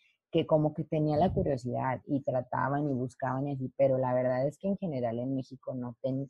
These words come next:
no había ningún tipo de educación formal para que alguien entendiera lo que era whacking.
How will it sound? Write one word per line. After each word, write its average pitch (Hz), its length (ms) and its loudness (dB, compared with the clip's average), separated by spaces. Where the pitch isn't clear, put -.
no 147 400 -2
había 180 580 0
ningún 131 400 -4
tipo 143 320 -2
de 151 120 6
educación 127 840 -6
formal 143 800 0
para - 200 2
que - 100 2
alguien 131 260 4
entendiera 127 640 0
lo 123 140 -2
que 123 100 -8
era 120 120 -10
whacking. - 420 -6